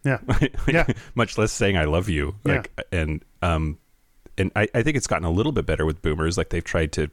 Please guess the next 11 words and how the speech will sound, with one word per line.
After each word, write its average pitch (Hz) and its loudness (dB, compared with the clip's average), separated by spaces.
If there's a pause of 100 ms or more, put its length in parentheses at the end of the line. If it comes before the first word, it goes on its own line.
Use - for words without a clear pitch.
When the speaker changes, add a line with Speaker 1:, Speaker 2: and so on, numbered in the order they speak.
(600)
Speaker 2:
repair 80 0
some 78 -2
of 73 -4
that, 73 -2
but 87 -2
there's 98 0
some 95 0
serious, 101 2
like, 80 -4
emotional 90 2
stunting 80 -4